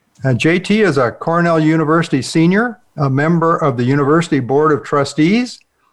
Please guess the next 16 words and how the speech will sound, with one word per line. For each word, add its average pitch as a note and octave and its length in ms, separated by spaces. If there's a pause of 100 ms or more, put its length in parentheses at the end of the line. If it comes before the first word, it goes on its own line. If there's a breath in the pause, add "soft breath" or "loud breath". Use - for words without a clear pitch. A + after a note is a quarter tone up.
(240)
He's D#3 260
the C#3 100
Dean D3+ 460
Student E3 400
Advisory D#3 560
Board E3+ 320
member E3+ 340
and C#3+ 200
a B2+ 80
School D#3+ 400
of D3 100
Hotel D3+ 480
Administration C#3 760
stu-, D#3 460
student G3+ 560
ambassador. D3+ 800